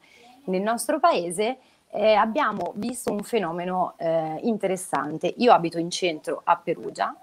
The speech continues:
mi affacciavo dalla finestra e vedevo durante il, il giorno,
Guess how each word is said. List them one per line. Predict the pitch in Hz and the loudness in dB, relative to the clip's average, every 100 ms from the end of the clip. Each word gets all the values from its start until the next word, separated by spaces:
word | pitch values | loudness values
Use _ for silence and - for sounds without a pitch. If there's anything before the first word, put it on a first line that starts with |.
| - - _ - | -20 -20 _ 0
mi | 254 | 4
affacciavo | 349 - 262 - 220 180 | 4 4 -2 4 4 4
dalla | 175 180 | 0 0
finestra | 214 294 185 165 208 | 0 -2 -6 -6 -4
e | 220 | -2
vedevo | 226 180 170 170 147 | -2 -2 0 -2 -2
durante | 190 220 185 175 175 | -2 0 0 -4 -4
il, | 165 165 151 196 208 - | -4 -4 -6 -2 -2 0
il | 262 226 | 0 0
giorno, | 190 175 190 196 233 254 | 2 4 4 2 0 0